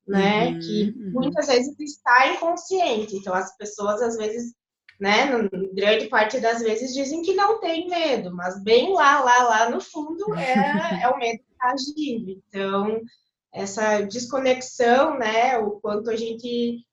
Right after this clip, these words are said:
Speaker 1: o maior medo do ser humano é, de fato, entrar em contato com o verdadeiro amor, né?
Speaker 2: Sim, sim, sim.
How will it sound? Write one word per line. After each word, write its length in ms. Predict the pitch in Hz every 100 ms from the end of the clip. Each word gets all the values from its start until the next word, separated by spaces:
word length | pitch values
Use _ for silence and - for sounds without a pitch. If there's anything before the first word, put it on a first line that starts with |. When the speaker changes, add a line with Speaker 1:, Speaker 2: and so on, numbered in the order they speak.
| _ _
Speaker 1:
o 80 | -
maior 340 | 240 247 277 285
medo 280 | 269 277 -
do 80 |
ser 200 | - 262
humano 380 | 269 262 254 277
é, 280 | 277 277 302
de 120 | 294
fato, 320 | - 247 247
entrar 300 | 277 - 254
em 100 | 277
contato 380 | 277 269 233 240 -
com 100 | 240
o 40 |
verdadeiro 480 | 240 233 220 226 226
amor, 400 | 233 247 240 208 - _
né? 80 | 175 175 208
Speaker 2:
Sim, 520 | 196 175 170 175 208 220
sim, 420 | - 175 175 190
sim. 420 | - 175 180